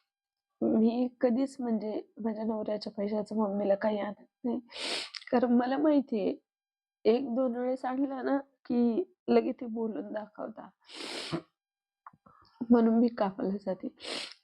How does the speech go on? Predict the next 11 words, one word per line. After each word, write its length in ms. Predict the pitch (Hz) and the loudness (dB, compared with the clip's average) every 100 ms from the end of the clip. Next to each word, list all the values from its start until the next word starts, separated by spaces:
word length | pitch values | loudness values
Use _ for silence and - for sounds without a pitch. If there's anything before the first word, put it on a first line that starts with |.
| - | 0
आणि 100 | 226 | 2
मग 120 | 226 254 | 4 6
मी 320 | 285 302 302 440 - | 6 4 2 -6 -6
माझ्याजवळ 460 | 240 240 254 262 233 | -4 -2 -2 -2 -2
असो 360 | 220 - 262 | -6 -4 -6
किंवा 280 | 262 262 233 | -6 -6 -4
नसो, 440 | 233 220 226 - 311 - | -4 -4 -6 -6 -6 -6
मला 280 | 196 220 262 262 | -4 0 0 0
काम 220 | 233 226 | 0 0
केल्याशिवाय 460 | 220 220 214 208 190 | 2 2 2 0 -2
भागत 300 | 190 180 220 | -2 -4 -8